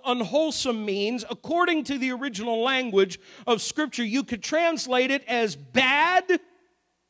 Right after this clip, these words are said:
rotten, or decayed. Now, we can think about all kinds of language in the world that we live in that is bad, rotten, and decayed.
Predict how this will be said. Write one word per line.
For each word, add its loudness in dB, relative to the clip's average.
rotten, 2
or -6
decayed. -4
Now, -6
we -8
can -8
think -6
about 4
all 10
kinds -6
of 0
language -2
in 0
the 2
world 2
that -4
we -8
live -2
in -6
that -2
is -2
bad, 2
rotten, 2
and -6
decayed. -6